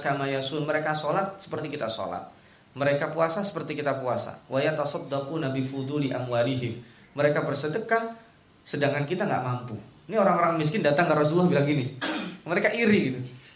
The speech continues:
"Rasulullah, kami iri. Orang-orang kaya itu sholat sama seperti sholat saya. Sama sholat kami. Mereka puasa sama dengan puasa kami. Lah kami,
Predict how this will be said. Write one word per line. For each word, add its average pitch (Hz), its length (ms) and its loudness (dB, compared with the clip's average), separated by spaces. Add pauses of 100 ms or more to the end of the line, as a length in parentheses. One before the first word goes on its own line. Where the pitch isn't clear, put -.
(100)
"Rasulullah, 262 420 0
kami 277 100 0 (200)
iri. 262 160 4 (160)
Orang-orang 220 480 4
kaya 220 240 6
itu 202 160 -4
sholat 254 400 4 (560)
sama 294 320 -2
seperti 190 300 0
sholat 147 260 0
saya. 214 240 -4 (880)
Sama 160 160 -2
sholat 165 240 -4
kami. 220 320 -2
Mereka 214 400 2
puasa 226 320 2
sama 247 240 0
dengan 214 240 0
puasa 214 240 0
kami. 233 400 -2
Lah 170 160 2
kami, 208 320 -2